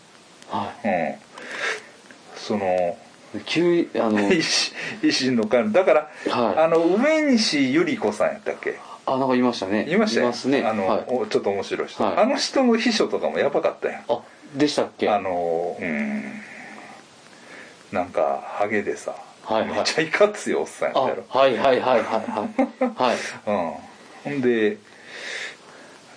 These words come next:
Speaker 2: そうやし、でね、あの、まあ、これ問題やと思うんですけど、
Speaker 1: はい。
Speaker 2: あの、要するに僕免許取りに行ってたわけでしょ？
Speaker 1: はい。
Speaker 2: ほんで、まあ、新大阪で待ち合わせして、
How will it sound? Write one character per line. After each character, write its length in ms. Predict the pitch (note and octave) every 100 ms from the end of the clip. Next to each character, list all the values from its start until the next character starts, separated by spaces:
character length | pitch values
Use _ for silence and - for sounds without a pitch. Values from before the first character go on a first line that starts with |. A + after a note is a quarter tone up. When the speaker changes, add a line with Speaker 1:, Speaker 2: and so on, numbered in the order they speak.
| -
Speaker 2:
そ 220 | - C#3 G#2
う 80 |
や 80 | C#2+
し、 340 | - F#2+ D#2+ C#2 - - - - - -
で 180 | G3+ G3+
ね、 260 | C#3+ E2 - - - - -
あ 160 | C3
の、 420 | A#2 A2+ G#2+ G#2 G#2 - -
ま 100 | D3
あ、 20 |
こ 140 | - C#4
れ 80 |
問 260 | C4+ B3 A#3+
題 140 | A3+
や 60 | C#3
と 100 | G2
思 120 | F2+
う 60 | E2+
ん 60 |
で 60 | -
す 100 | -
け 100 | D#2
ど、 160 | G2+ E2+
Speaker 1:
は 120 | F#2+
い。 20 | E2 - - - - - - - - -
Speaker 2:
あ 140 | G2+ G#2
の、 80 | F#2+ F2+ E2+ E2 E2+ E2+ - - - - - - - - - - - - - - - - - - - - - -
要 100 | D3+
す 80 |
る 40 | C#3
に 60 |
僕 180 | A#2 A#2
免 280 | A#2+ D#3 C#3+
許 100 | A2+
取 180 | A2 E2+
り 60 |
に 20 | E2
行 20 |
っ 20 |
て 60 | F#2
た 60 |
わ 60 | C#2+
け 60 | D2+
で 60 |
し 60 | -
ょ？ 160 | G#3+ -
Speaker 1:
は 260 | G#2+ F#2 -
い。 40 |
Speaker 2:
ほ 40 | F#3
ん 40 |
で、 220 | F#3 F3+ - - -
ま 120 | - F3
あ、 160 | G#2 -
新 380 | - G#3 A#3
大 160 | C4+ B3+
阪 300 | G#3 D3 A2
で 180 | G2+ E2+
待 180 | F2 -
ち 80 |
合 60 | G2
わ 80 | F#2+
せ 120 | A#2+
し 120 | A2
て、 300 | - C3+ D#2+